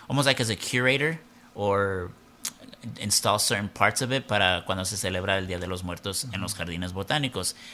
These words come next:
Speaker 1: They've been doing it, I think they're going on their ninth year, which is,
Speaker 2: Something like
Speaker 1: which
Speaker 2: that.
Speaker 1: is pretty good for an, like, it's not like they just started, 'cause, uh, hay un, there's a bit of energy here in the United States that, that's turning into, like, the next Cinco de Mayo kind of thing,
Speaker 2: Ugh,
Speaker 1: ¿verdad?
Speaker 2: yeah.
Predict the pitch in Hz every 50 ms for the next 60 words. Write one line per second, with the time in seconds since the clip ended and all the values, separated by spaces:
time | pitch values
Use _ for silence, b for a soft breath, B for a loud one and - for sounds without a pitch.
0 | B B B 113 117 120 127 139 131 120 135 139 131 131 117 110 104 - 127 123
1 | 117 120 113 117 113 113 113 113 113 110 104 95 95 95 92 98 120 143 143 -
2 | 170 180 196 220 208 - - B B B B B B - 127 - - 135 120 107
3 | 107 107 107 107 - 156 147 151 156 - - - 196 196 180 151 147 156 165 190
4 | 190 - - 165 147 135 127 120 120 120 - - - B B B B B B B
5 | B - 113 117 - - - - - 104 - 131 123 127 123 123 120 113 117 107
6 | - - - 113 98 110 127 135 127 - 120 104 101 107 101 98 92 92 90 82
7 | - - 87 101 110 110 110 110 113 110 110 107 104 101 98 92 - - - 110
8 | 104 98 101 90 90 110 110 107 101 92 98 98 104 104 101 110 104 101 104 104
9 | 101 98 95 92 90 95 95 95 92 - - - 95 92 95 - - - 87 78
10 | 73 - B B B B B B B B - - - 101 95 - - - - 113
11 | 107 107 107 104 101 98 - - 110 98 92 - 92 92 95 95 95 - - -
12 | - 98 95 - - 104 95 95 90 92 90 92 104 120 135 151 160 - - 156
13 | 165 165 180 - 127 - 196 143 143 147 147 - - - - 120 120 113 120 131
14 | 160 190 143 147